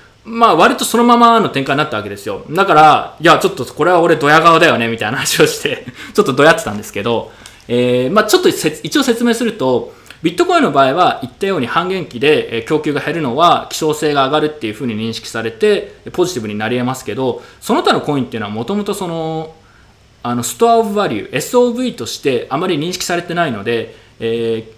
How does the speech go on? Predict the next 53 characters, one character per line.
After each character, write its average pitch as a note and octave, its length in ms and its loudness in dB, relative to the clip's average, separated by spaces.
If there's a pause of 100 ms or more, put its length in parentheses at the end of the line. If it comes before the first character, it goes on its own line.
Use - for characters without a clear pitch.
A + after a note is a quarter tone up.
(580)
半 C4 160 0
減 D4+ 160 0
期 - 80 0
で A#2 120 0
供 A3 240 2
給 A3+ 200 2
が A3 160 2
半 G#3+ 240 -2
分 A3+ 80 2
に C#3+ 60 0
な A#2+ 80 -2
っ A2+ 40 -6
て - 60 -16
し - 100 -8
ま A#2+ 120 -2
う A2+ 40 -8
っ A2+ 60 -16
て A2 80 -8
い A2 40 -4
う - 20 -6
の A2 100 -6
は、 C3+ 260 2
希 - 100 -8
少 C#4 140 -2
性 C#4 220 -2
が B3+ 400 -2
上 E3 100 0
が A3+ 100 2
っ A3+ 100 -6
た B3 100 -2
っ A#3+ 100 -6
て - 60 -2
い C3 60 0
う - 20 -6
ふ - 60 -8
う - 20 -4
に A#2+ 100 -4
捉 D#3+ 320 0
え D#3+ 120 -2
ら E3 100 2
れ E3+ 80 2
る B2 140 0
よ A#2+ 100 0
り A2+ 140 -2
は、 B2+ 120 2
ど A#2+ 120 -4
ち G#3+ 100 -6
ら A3 100 0
か A3+ 120 -4
と A#3 80 -6
い A3+ 120 0
う F3+ 60 0
と、 A#2+ 380 -2